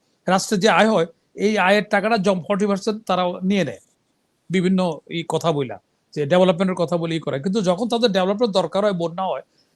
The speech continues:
এই যে, এই জন্য মমতা কিন্তু বহুবার চিৎকার করছে, তাদের যে, "তো আমাদের টাকাটা আমাদেরকে দাও", দেয় নাই।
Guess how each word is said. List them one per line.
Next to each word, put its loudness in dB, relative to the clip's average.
এই -2
যে, 0
এই 4
জন্য 2
মমতা 2
কিন্তু 2
বহুবার 6
চিৎকার 0
করছে, -2
তাদের 0
যে, 0
"তো -6
আমাদের 6
টাকাটা 2
আমাদেরকে 2
দাও", -8
দেয় 4
নাই। -6